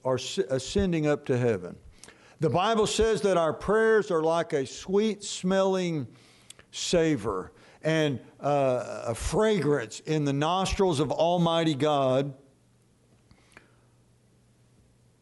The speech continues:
God has a whole universe to run. You know, think about God. I'm getting praised right now. I mean,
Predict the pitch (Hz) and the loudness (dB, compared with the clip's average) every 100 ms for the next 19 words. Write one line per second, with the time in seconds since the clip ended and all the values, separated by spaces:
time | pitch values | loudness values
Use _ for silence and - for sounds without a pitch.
0 | _ - 131 240 285 160 196 180 117 98 | _ -6 -2 2 2 4 2 2 0 2
1 | 220 233 208 233 240 139 131 113 - 113 | 2 2 2 0 0 2 2 0 -4 -10
2 | 104 98 - - _ _ _ _ - - | -10 -12 -16 -20 _ _ _ _ -20 -14
3 | - 233 - 302 311 214 180 151 143 156 | -2 0 2 0 2 2 2 0 0 0
4 | 151 131 117 104 110 _ _ _ - _ | 2 0 -2 -6 -18 _ _ _ -20 _
5 | _ _ _ _ _ _ _ _ _ _ | _ _ _ _ _ _ _ _ _ _
6 | _ _ _ _ _ _ _ 175 180 165 | _ _ _ _ _ _ _ -12 -8 -4
7 | 233 170 139 214 233 247 196 123 127 120 | -4 -4 -4 0 2 2 0 0 0 0
8 | 104 120 113 92 92 175 233 220 | -2 -8 -10 -12 -6 -2 0 0